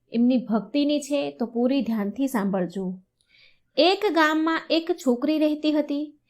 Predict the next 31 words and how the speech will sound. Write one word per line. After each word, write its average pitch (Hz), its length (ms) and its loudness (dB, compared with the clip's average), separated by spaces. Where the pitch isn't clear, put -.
તેના 247 340 6
માતા 254 320 2
પિતાનું 269 480 0
મૃત્યુ 262 360 2
થઈ 277 260 2
ગયું 202 320 2
હતું. 190 380 -8
તે 240 180 4
છોકરીના 262 540 -2
પાંચ 277 500 -2
ભાઈ 226 280 2
હતા. 294 520 0
તે 415 240 4
ભાઈઓ 330 380 4
છોકરી 320 460 0
કરતાં 330 480 0
મોટા 339 280 0
હતા. 196 440 -2
છોકરી 403 340 2
બધા 330 480 4
ભાઈઓ 311 320 4
કરતાં 330 400 0
સૌથી 359 540 2
નાની 262 420 2
હતી. 202 380 -2
હજી 285 280 6
તે 359 160 2
પાંચ 226 380 0
જ 285 120 2
વર્ષની 240 500 0
હતી. 190 400 -4